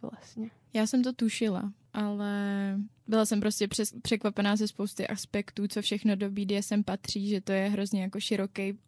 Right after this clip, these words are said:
Speaker 2: pojem, že to není jako jenom to, co vidím třeba v pornu.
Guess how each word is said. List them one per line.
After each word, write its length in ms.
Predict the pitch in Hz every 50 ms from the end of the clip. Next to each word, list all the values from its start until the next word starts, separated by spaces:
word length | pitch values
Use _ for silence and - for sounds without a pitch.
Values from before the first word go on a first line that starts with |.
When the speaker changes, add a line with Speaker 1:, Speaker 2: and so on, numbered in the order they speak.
| _ _
Speaker 2:
pojem, 380 | - 196 196 196 196 196 196
že 140 | 196 202 196
to 140 | 190 - 202
není 300 | 202 196 190 202 208 202
jako 240 | 196 196 202 - 202
jenom 220 | 196 196 196 202
to, 120 | 196 202 202
co 140 | - - 202
vidím 320 | 202 196 202 202 202 208
třeba 360 | 208 - 214 202 202 208 202 220
v 120 | - - -
pornu. 520 | _ 214 202 196 202 202 202 196 196 202